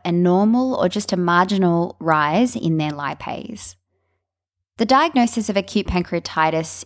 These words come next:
isn't straightforward. It's usually made on a combination of the presence of risk factors, presence of evidence of pancreatic insufficiency, such as steatorrhea and weight loss, or changes in the glucose homeostasis,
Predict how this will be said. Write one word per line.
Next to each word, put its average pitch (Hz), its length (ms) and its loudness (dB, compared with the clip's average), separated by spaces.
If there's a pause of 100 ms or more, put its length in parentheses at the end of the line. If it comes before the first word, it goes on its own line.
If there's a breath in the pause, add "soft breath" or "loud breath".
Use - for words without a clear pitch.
isn't 196 380 0
straightforward. 160 760 -2 (320 loud breath)
It's - 160 -14
usually 262 480 2
made 170 480 4
on 170 160 0
a - 120 -6
combination 165 880 0
of 151 520 0
the 175 80 -6
presence 208 360 2
of 170 120 0
risk 170 240 -4
factors, 233 720 -4 (720 soft breath)
presence 220 460 4
of 180 160 2
evidence 165 440 2
of 160 120 -4
pancreatic 165 520 0
insufficiency, 240 840 0
such - 280 -2
as 170 140 0
steatorrhea 156 680 2
and 156 160 0
weight 147 180 -4
loss, - 480 0 (100)
or 165 320 0 (120)
changes 160 380 0
in 156 260 2
the 151 300 0
glucose 156 580 -2
homeostasis, 156 1040 -2